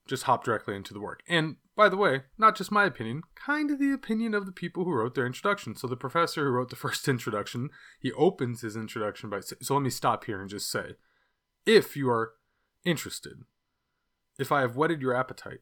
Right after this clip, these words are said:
stop the podcast immediately. Go buy the book and read it now. All right? Don't listen to anything else I'm about to say so that I won't color anything you say or anything you think about the work. All right?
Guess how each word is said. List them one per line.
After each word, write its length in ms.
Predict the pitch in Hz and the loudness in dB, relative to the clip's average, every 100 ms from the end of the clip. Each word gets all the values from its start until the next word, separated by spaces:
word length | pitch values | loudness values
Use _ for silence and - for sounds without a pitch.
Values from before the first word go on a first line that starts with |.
| _ | _
stop 480 | - - 165 180 - | -8 2 4 4 2
the 60 | |
podcast 640 | - - 147 135 117 - - - | 0 6 6 4 -8 -12 -12 0
immediately. 720 | 135 160 196 147 - - - _ _ _ _ _ _ - | 4 4 4 2 0 -10 -20 _ _ _ _ _ _ 6
Go 180 | 165 220 | 8 10
buy 220 | 202 202 | 10 8
the 100 | 175 | 6
book 460 | 127 160 - - _ _ | 2 2 2 -10 _ _
and 280 | 139 135 127 | 0 0 2
read 180 | 165 160 | 2 2
it 120 | 156 | 2
now. 340 | 127 113 - _ _ _ | 2 0 -2 _ _ _
All 80 | 107 | -2
right? 220 | 117 131 | 0 2
Don't 220 | 139 175 | 4 4
listen 240 | 165 170 143 | 2 -4 -4
to 140 | 135 | 0
anything 260 | 175 180 165 | 2 2 4
else 160 | 151 | 4
I'm 80 | 151 | 4
about 160 | 135 123 | 2 2
to 60 | |
say 200 | 117 123 | 2 0
so 140 | 117 127 | 0 0
that 80 | 113 | 0
I 60 | |
won't 240 | 117 131 - | 0 0 -6
color 360 | - 143 120 | -2 2 2
anything 380 | 110 117 - 113 | 0 -4 -4 -6
you 100 | 113 | -6
say 280 | 101 113 - - _ | -6 -6 -8 -16 _
or 120 | 117 127 | 0 2
anything 320 | 123 143 127 | 0 0 -2
you 60 | |
think 260 | 117 - 110 | -2 -4 -4
about 220 | 98 101 | -2 -4
the 80 | 107 | -4
work. 240 | 98 107 - - | -10 -12 -16 -18
All 80 | 98 | -10
right? 220 | 104 110 | -8 -8